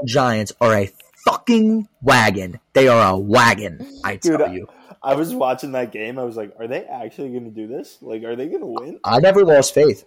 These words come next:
Speaker 1: I swear to God,
Speaker 2: <laughs>
Speaker 1: I never lost faith. When they went up ten with that Mark Andrews touchdown, I was like, "All right, man, we fucking got this."
Speaker 2: Yeah.
Speaker 1: Jones, Daniel Jones, man. Awesome. So good. Fucking,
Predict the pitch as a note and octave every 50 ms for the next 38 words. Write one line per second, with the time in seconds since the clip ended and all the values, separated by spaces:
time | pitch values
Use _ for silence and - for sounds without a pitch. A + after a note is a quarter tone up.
0 | _ A#2 C3 C#3 - - D3 D#3 D3+ C3+ B2 C3 C3 G#2 F#2+ G#2 F#3 - _ _
1 | F3 - C3+ F3 E3 D3 C3 B2+ C3 C3 B2+ C#3+ D3 B2 B2+ C3 B2+ A#2+ - -
2 | C3 A#2+ G#2 F#2+ - _ _ _ _ _ _ _ _ _ _ _ _ _ _ B2+
3 | C3 B2+ B2+ C3 D3 E3 F3 F#3 F#3+ F#3+ F3+ F#3 - - C#3 C3+ D3 D#3 D3+ D3
4 | D3+ B2+ B2+ A#2+ A#2 A2+ A#2+ A#2 - A#2+ A#2+ B2 C3 B2+ - - A2+ G#2+ - -
5 | C3 C3 C#3 D3 C#3 B2+ C3+ C#3+ D3+ E3 F3 D3 D3 D#3+ D#3+ E3+ E3 C3 G#2 G2
6 | - A#2 A#2 A#2+ B2+ C3 B2+ - - - - - _ _ _ _ _ - B3 -
7 | D3+ C3+ - - _ _ _ _ _ _ _ _ _ _ _ _ _ - B2+ C#3
8 | D3+ E3+ F#3 F#3+ F#3+ - - - _ _ _ _ _ _ _ _ - F3 F#3+ E3+
9 | F3 D#3 C3+ D3+ C#3+ C3 A#2+ A2+ G#2+ G2+ G2+ A2 G#2 G#2 G#2 G2+ G2+ G2+ - _
10 | _ _ _ _ _ _ _ _ _ _ _ _ _ _ _ _ _ - _ _
11 | _ - - - - - _ _ _ _ _ _ _ _ _ B2+ A#2+ A2+ A2 -
12 | - G#2+ F#2 F#2+ G#2 _ _ _ _ _ _ _ - - - - - - D#3+ D3
13 | C#3+ C3+ A#2 G#2 A2+ G2 F2+ F#2 - _ _ _ _ _ _ _ - - - -
14 | E3 D3+ C#3+ C#3+ - C3+ B2+ B2 -